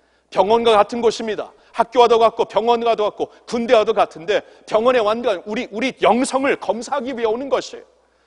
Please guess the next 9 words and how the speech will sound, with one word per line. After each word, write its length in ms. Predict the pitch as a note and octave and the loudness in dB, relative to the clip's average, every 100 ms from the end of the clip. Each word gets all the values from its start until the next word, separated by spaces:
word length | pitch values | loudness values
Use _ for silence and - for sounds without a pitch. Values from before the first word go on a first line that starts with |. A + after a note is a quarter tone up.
| _ | _
하나님의 360 | - B3 B3+ C4 | 0 2 2 4
말씀을 380 | G#3+ A3 B3+ B3+ | 4 4 0 -2
항상 460 | - D4 C#4+ C4 | -2 -6 -4 -2
내가 200 | C4+ B3+ F#3 | 0 0 0
위로받기 560 | A#3 D#4 C4 B3+ C#4+ | -2 2 2 2 -6
위해 120 | C4 | -4
받는 280 | B3+ A#3+ A#3 | -4 -4 -4
게 80 | B3 | -2
아닙니다. 520 | F3+ F#3 G#3+ F3 C3+ | -2 -2 -10 -8 -8